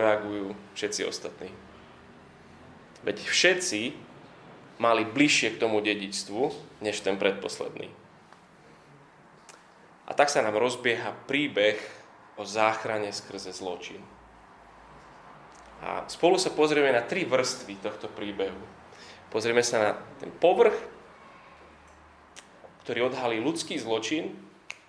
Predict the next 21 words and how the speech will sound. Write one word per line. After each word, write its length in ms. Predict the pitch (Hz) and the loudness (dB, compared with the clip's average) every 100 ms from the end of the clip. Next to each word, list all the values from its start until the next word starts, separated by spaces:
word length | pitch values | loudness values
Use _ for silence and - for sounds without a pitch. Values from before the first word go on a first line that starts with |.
| _ _ - | _ _ -20
a 60 | - | -12
všetko 480 | - - 156 - - | -4 2 4 2 -2
v 80 | - | -4
tom 100 | 110 | -6
príbehu 480 | 113 110 110 107 117 131 | -6 0 2 2 -2 -4
na 80 | - | -6
povrchu 400 | 110 104 - - - | -4 -6 -6 -14 -8
kričí, 400 | 104 - 107 98 | -6 -6 -10 -10
že 80 | |
Boh 560 | 92 - 120 131 - - - - - | -12 2 6 6 4 -8 -18 -20 -14
nikde 500 | 104 110 123 120 110 92 | -8 -4 -2 -2 -4 -6
nie 160 | 98 | -6
je. 220 | 95 90 - - _ _ _ - - - - - _ _ _ _ _ - | -8 -10 -12 -20 _ _ _ -20 -20 -20 -20 -20 _ _ _ _ _ -18
A 80 | 82 | -8
potom 260 | - - 220 | -2 2 2
pôjdeme 380 | 165 185 185 180 | 2 2 2 0
pod 260 | - 151 | 2 2
povrch, 320 | - 107 107 - - - - - - | 4 -2 -2 -10 -20 -20 -20 -18 -8
pôjdeme 160 | - 165 | -2 0
za 160 | 156 | 2
tú 160 | 156 | 2